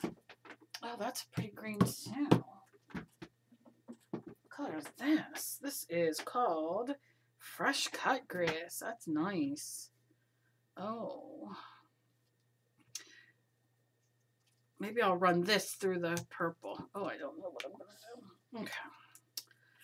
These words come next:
I get so excited. This is called Perfect Purple.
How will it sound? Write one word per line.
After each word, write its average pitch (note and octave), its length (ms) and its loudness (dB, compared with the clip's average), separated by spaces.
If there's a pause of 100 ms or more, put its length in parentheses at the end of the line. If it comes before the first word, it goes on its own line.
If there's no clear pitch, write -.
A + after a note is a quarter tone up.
(180)
I B3+ 40 -10
get C4 200 -2
so A3 160 -2
excited. G3+ 540 -2 (1000)
This D#4 300 6
is F3 200 2
called C#4+ 760 6 (100)
Perfect A#3+ 680 0
Purple. D4 680 0